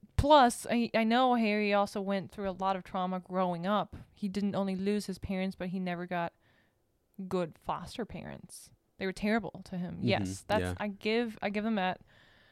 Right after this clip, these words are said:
Speaker 1: But again, Neville and his grandmother, she probably loved him more, definitely. I mean, he had, definitely had a better upbringing than Harry, I would say, or I
Speaker 2: Mm-hmm.
Speaker 1: would think.
Speaker 2: Yeah.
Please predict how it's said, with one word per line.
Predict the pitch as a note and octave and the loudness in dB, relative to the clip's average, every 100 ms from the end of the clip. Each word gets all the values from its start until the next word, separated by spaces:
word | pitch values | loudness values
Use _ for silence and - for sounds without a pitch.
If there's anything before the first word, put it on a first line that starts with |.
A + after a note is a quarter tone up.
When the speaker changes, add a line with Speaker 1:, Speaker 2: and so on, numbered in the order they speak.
| _ _ _ | _ _ _
Speaker 1:
But | - F#3 F3+ F3+ _ _ _ _ _ _ - | -4 0 0 -4 _ _ _ _ _ _ -6
again, | G3+ F#3+ F3+ F3 | -2 0 2 0
Neville | F3 F3 G3+ G#3 G3+ | 0 0 0 2 2
and | G3+ F#3 | 2 0
his | F3+ | -4
grandmother, | F#3 F3+ G3+ A#3 C4+ C4+ C#4 C4+ C4+ C4+ C4 - - - - | -8 -8 -6 -6 -6 -4 -4 -2 -4 -4 -8 -14 -20 -20 -8
she | - | -4
probably | D4 G#3+ F#3+ | 2 4 4
loved | D#3+ E3+ F3 | 2 0 0
him | F3 | -6
more, | D#3 F3+ E3+ | -8 -8 -6
definitely. | E3 E3+ F3+ E3+ | -8 -8 -8 -6
I | |
mean, | F#3 F#3 | -4 -2
he | F#3+ | -4
had, | F#3 | -6
definitely | - G3 G3 | -10 -10 -8
had | F#3 F3 | -6 -6
a | E3 - _ | -8 -14 _
better | - F3+ F3+ | -4 -2 0
upbringing | F3 F3+ F3 E3+ | -2 -4 -6 -6
than | E3 E3 E3+ _ _ | -6 -8 -12 _ _
Harry, | G3 F#3 F3 | -8 -8 -8
I | E3 - | -12 -14
would | - - - - - | -18 -20 -20 -20 -16
say, | F#3 E3 F3 F#3 | -12 -12 -14 -14
or | F3 | -6
I | A#2+ | -4
Speaker 2:
Mm-hmm. | G#2+ | -2
Speaker 1:
would | D#3+ | -4
think. | F3 F#3+ A#3 - - | -8 -12 -14 -16 -4
Speaker 2:
Yeah. | G#2+ | 0